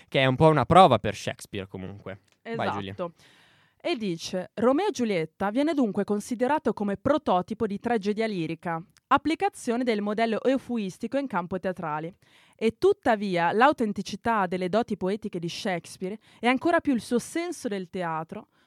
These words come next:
Speaker 2: non gli permisero, anche se se lo fosse effettivamente proposto,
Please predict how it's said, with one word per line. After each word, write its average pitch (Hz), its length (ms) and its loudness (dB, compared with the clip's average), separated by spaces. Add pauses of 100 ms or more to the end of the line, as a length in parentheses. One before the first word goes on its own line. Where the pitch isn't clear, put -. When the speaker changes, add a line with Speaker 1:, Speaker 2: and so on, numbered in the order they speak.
(240)
Speaker 2:
non 269 140 -2
gli 330 160 0
permisero, 170 720 -4
anche 262 260 -4
se 202 140 -10
se 208 100 -10
lo 185 100 -2
fosse 277 400 -6
effettivamente 190 800 -6
proposto, 180 680 -4